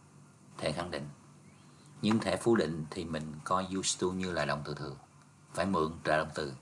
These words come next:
did và dĩ nhiên động từ use phải nguyên mẫu. Rồi, verb nguyên mẫu, rồi túc từ nếu có. Thí dụ, "We didn't used to travel in the holidays." Trước đây chúng tôi không có thường đi du lịch vào những ngày nghỉ.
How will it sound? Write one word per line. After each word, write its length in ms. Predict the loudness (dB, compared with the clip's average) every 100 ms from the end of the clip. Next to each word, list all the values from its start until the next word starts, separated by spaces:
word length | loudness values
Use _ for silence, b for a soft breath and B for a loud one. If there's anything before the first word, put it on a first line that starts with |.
| 2
did 140 | 4 4 -2 -10 -20 -20 -2
và 80 | 0
dĩ 160 | 2
nhiên 320 | 4 2 2 -2
động 180 | -2 -2
từ 160 | -4 -2 -4
use 220 | 0 0
phải 100 | 0
nguyên 180 | -4 -4
mẫu. 260 | -2 -4 -8 -18 -20 -20 -20 -20 -20 -20 0
Rồi, 320 | 2 4 0 -10 -20 -20 -20 -20 -20 -20 0
verb 200 | 0 2
nguyên 160 | 0 2
mẫu, 300 | 0 0 -6 -16 -20 -20 -20 -6
rồi 120 | -2
túc 160 | -2 -2
từ 200 | -2 -4 -4
nếu 140 | -6
có. 280 | 0 -2 -2 -10 -20 -20 -20 -20 -20 -20 -20 -6
Thí 140 | 2
dụ, 260 | 4 6 2 -2 -8
"We 160 | 0 0 2
didn't 380 | 2 4 4 4
used 220 | 4 0
to 60 | -2 0
travel 380 | 0 2 0 0
in 240 | -6 -8 -6
the 220 | -6 -6 -4
holidays." 680 | -2 0 -2 -4 -2 -2 -4 -16 -20 -20 -20 -20 -20 -20 -20 -20 -20 -20 -20 -20 2
Trước 100 | 6
đây 180 | 6 6
chúng 140 | 2 4
tôi 180 | 4
không 300 | 4 2 2
có 100 | 2
thường 380 | -2 -2 -2 -4 -4
đi 120 | 0
du 80 | 0
lịch 140 | -2 -8 -18 -4
vào 180 | -2
những 140 | -2 -4
ngày 120 | -4
nghỉ. 220 | -4 -6